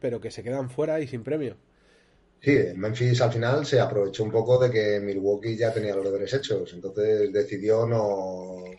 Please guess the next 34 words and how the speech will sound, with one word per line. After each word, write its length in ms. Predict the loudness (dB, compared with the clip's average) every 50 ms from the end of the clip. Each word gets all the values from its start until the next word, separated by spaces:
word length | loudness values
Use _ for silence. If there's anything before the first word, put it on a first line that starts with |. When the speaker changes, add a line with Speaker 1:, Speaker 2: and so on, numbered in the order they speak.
| -6
Speaker 2:
no 140 | -2 -2 -2
forzar 460 | 0 -2 -6 -4 2 4 4 4 4
ese, 480 | 2 -2 -2 -4 -4 -4 -4 -6 -8 -10
ese 160 | -8 -8 -8
último 260 | -6 -6 -8 -8 -8
partido. 340 | -10 -8 -6 -4 -6 -6 -6 -12 _ _ _ _ -14 -14 -14 -14 -20 _ _ _ _ _ _ _ _ _ _
Speaker 1:
Yo 380 | -12 -8 -6 -6 -2 -2 -2 -2
creo 160 | 0 -2 -2
que 80 | 0 0
no 100 | -2 -2
fue 160 | -4 -4 -6
tanto 300 | -6 -6 -8 -8 -8 -8
eso, 240 | -6 -6 -6 -8 -8
fue 200 | -6 -6 -6 -4
más... 380 | -2 -2 -2 -2 -2 -4 -6
Eh... 480 | -8 -6 -6 -4 -4 -6 -6 -8 -10 -16 -18 _ _ -20 _ _ _ _ _ -20 -20
o 60 | -14
sea, 260 | -10 -8 -6 -6 -8 -10
Milwaukee 520 | -12 -14 -14 -14 -12 -12 -10 -10 -6 -4
al 100 | -4 -4
final 240 | -4 -6 -6 -6 -4
reservó, 540 | -4 -6 -6 -4 -6 -6 -4 -6 -8 -8 -10 -16 _ _ -20 -20 -20 -20 -20 -20 -20 _ -20
porque 240 | -18 -18 -16 -16 -16
creo 200 | -14 -12 -10 -10
que 80 | -10
salió 260 | -8 -6 -6 -4 -4 -4
con 180 | -4 -4 -4
Covington 480 | -4 -2 -2 -2 -2 -2 -4 -6 -6 -6
de 120 | -6 -8
titular, 400 | -8 -10 -12 -10 -10 -8 -8 -8
si 120 | -8 -8 -8
mal 180 | -6 -4 -4
no 100 | -4 -4
recuerdo. 500 | -4 -6 -6 -6 -6 -2 -2 -2 -4 -4